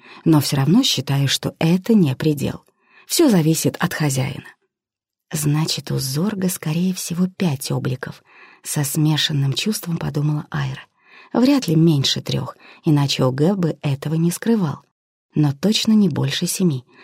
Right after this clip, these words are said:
потому что лгать ему нет никакого резона». А вслух спросила: «А как понять, что метаморф уже взрослый?» «Не по размерам, это уж точно»,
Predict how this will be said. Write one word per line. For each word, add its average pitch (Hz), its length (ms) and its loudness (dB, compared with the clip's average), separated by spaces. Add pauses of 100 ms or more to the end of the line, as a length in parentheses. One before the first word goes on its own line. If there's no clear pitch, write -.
(140)
потому 143 280 -2
что - 200 -4
лгать 139 460 -2
ему 151 140 -2
нет 135 280 -6
никакого 147 460 -4
резона». 151 520 -6 (880)
А 180 140 2
вслух 285 280 2
спросила: 151 580 0 (440)
«А 165 160 0
как 294 240 -2
понять, 196 440 2 (220)
что - 260 2
метаморф 175 560 4
уже 170 160 0
взрослый?» 156 580 -2 (920)
«Не 196 180 6
по 196 120 2
размерам, 151 680 4
это 127 220 2
уж - 180 2
точно», - 480 -2